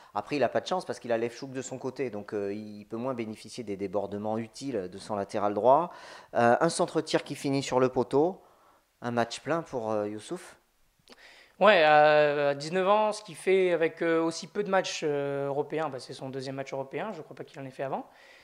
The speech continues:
Speaker 2: Euh, donc, euh, non, non, très bon match, il a toujours tenté, euh, à, de ce côté-là, euh, offensivement, c'est pas grave, de,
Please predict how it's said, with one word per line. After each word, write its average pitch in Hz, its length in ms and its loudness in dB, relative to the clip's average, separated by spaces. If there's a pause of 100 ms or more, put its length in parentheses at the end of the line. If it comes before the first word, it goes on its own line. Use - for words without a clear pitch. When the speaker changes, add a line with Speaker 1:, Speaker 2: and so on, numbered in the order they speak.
(200)
Speaker 2:
Euh, 131 300 -6
donc, 135 300 -12
euh, 127 200 -2
non, 175 120 -2
non, 208 140 0
très 208 160 -2
bon 180 120 2
match, 185 340 4
il 156 80 -2
a 147 300 6
toujours 165 340 -4
tenté, 185 640 2
euh, 135 520 -8 (560)
à, 196 80 4
de 185 200 -8
ce 202 120 -6
côté-là, 226 540 8
euh, 180 280 4
offensivement, 202 480 0
c'est 180 140 -4
pas 180 100 2
grave, 156 220 2
de, 147 280 0